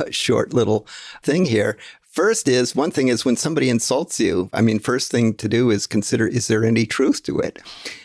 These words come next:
You know, the interesting thing about your friends is they'll tell you the things you want to hear.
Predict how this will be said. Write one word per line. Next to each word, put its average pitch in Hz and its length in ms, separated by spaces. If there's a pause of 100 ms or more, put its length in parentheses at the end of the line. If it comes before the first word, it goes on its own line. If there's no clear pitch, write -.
(100)
You 135 100
know, 151 140
the 139 160
interesting 165 420
thing 156 220
about 123 260
your 123 120
friends 139 460
is 113 180
they'll 127 180
tell 110 200
you 101 140
the 104 120
things 107 380
you 104 120
want 92 240
to - 40
hear. 104 460